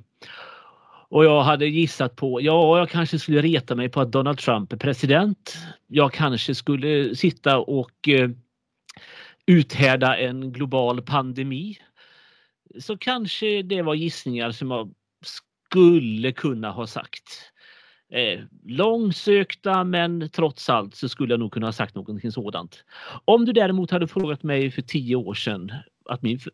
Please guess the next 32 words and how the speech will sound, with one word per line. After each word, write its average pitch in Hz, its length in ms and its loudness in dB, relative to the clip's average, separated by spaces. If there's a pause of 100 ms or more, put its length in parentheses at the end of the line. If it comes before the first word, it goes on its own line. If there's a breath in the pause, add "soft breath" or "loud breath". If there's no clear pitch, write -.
(180)
vad 147 300 -2
kommer 165 180 -2
din 165 140 0
fru 220 320 -2
att 202 60 2
heta, 113 340 0
och 127 80 2
jag 110 140 0
hade 110 200 -4
svarat, 110 540 -6 (380)
ja, 101 180 -2
hon 196 140 -6
kommer 220 180 -2
nog 175 100 2
heta 151 160 0
Marit, - 600 -2 (760 loud breath)
så - 160 0
fanns 107 340 0
det 117 100 -4
inte 113 280 -6
på 92 120 -14
kartan. 107 480 -8 (220)
Jag 160 220 2
var 156 280 4 (440 soft breath)
lyckligt 165 580 0
gift - 640 -8
med 120 200 -6
en 117 140 -6
kvinna 117 360 -4
som 117 140 -4
hette 110 180 -6
Pernilla. 110 460 -2